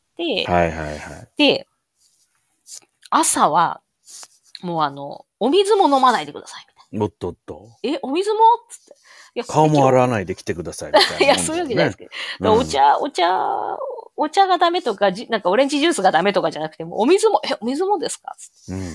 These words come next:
Speaker 2: うん。
Speaker 1: もう手帳に「飲まず食わず」って書いてありますね。
Speaker 2: 飲まず食わず。
Speaker 1: 飲まず食わずで行って、
Speaker 2: ね。
Speaker 1: で、それで、
Speaker 2: うん。
Speaker 1: あの、現地に着いたら、
Speaker 2: うん。
Speaker 1: 血液を測って、あ、血液を取って。
Speaker 2: まず、採-、採血、採尿ですか？
Speaker 1: そうして、で、それで、
Speaker 2: うん。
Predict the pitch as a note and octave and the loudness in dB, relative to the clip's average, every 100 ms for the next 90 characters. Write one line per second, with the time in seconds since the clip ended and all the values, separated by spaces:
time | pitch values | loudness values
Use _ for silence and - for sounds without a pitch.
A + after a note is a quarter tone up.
0 | E2+ F3 E3+ - A#3 A#3+ A#3+ A3+ F3+ F#3+ | -14 -18 -18 -8 -2 2 2 2 0 2
1 | B3+ C4+ C4 C4+ G#3 D#3+ - D3 C3+ - | 4 2 0 4 2 2 -14 -16 -16 -16
2 | _ _ _ - F#2+ G2+ G#2 F2 - E2 | _ _ _ -14 -10 -8 -8 -8 -8 -10
3 | C#2+ - _ - G3+ A#3+ B3+ C#4+ D4+ F3+ | -10 -20 _ -12 -2 -2 0 2 2 2
4 | B2 D3+ E3 _ _ D4 C#4+ - D4 F4 | -2 -6 -10 _ _ 0 0 0 -2 -2
5 | E4+ E4 D#4+ F#4+ D4 - - - F#3+ D#3+ | -2 -4 -4 -6 -6 -14 -20 -12 -12 -10
6 | D3 _ A#3+ C4 B3 E3 D#3+ D3 - G#3+ | -14 _ 0 2 0 -6 -10 -10 -4 -4
7 | - C#3 F#3+ B3 G3+ - - F#2 E2+ D2 | -4 -6 2 4 4 0 -10 -14 -14 -18
8 | _ _ _ _ _ - B3 B3 A#3+ F3 | _ _ _ _ _ -4 -2 2 0 2
9 | F3 - - F3+ - _ - D3+ - _ | -2 -2 0 -2 -2 _ -10 -8 -8 _
10 | - - - G#3 - G#3 B3+ B3 _ - | -20 -10 -6 -4 -2 0 0 0 _ -10
11 | A2+ G#2+ G#2 D#2+ A2 G#2+ E2+ F#2 - F#2 | 0 2 2 2 2 2 2 -2 -2 -6
12 | - G2 F#2+ F#2+ F#2 F2 - G#2+ F#3 _ | 0 0 2 0 -2 -4 -6 -10 -12 _
13 | _ - F3+ E3+ - - C#4 C#4 F#3+ A3 | _ -2 0 2 -2 0 2 4 2 -4
14 | A3+ A#3 A#3 D4 F3 D#2 | -4 -4 0 -2 -2 -8